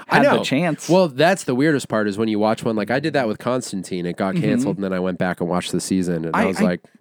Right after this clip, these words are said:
Speaker 1: "I kinda dug this."
Speaker 2: I do wanna watch that at some point.
Speaker 1: You should. It's good.
Speaker 2: Mm-hmm.
Speaker 1: It's, it's enjoyable.
Speaker 2: Birds of Prey,
Speaker 1: Yeah.
Speaker 2: two thousand two.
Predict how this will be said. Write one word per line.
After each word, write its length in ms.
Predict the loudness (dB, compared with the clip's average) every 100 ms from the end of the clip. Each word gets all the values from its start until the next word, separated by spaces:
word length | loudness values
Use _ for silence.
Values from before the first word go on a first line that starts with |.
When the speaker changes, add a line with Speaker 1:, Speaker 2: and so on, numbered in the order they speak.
| -20
Speaker 1:
"I 40 | -8
kinda 220 | -4 -2
dug 200 | -2 -4
this." 120 | -6 -6
Speaker 2:
I 60 |
do 160 | -2 0
wanna 120 | 0
watch 300 | 0 -2 -2
that 140 | -4
at 100 | -4
some 180 | -6 -10
point. 240 | -10 -6 -4
Speaker 1:
You 60 |
should. 200 | 0 -2
It's 100 | -2
good. 240 | 0 0 0
Speaker 2:
Mm-hmm. 320 | -4 -2 -4 -6 -6
Speaker 1:
It's, 280 | -6 -6 -10
it's 260 | -6 -6 -2
enjoyable. 560 | -2 0 0 0 -4 -10 _ _ -10 -2
Speaker 2:
Birds 240 | -2 0
of 80 | -2
Prey, 480 | 0 0 0 -4 -8 _ -8
Speaker 1:
Yeah. 180 | -4 -4 -8
Speaker 2:
two 220 | -10 -6 -4
thousand 640 | -2 0 -2 -2 0 0
two. 280 | 0 -2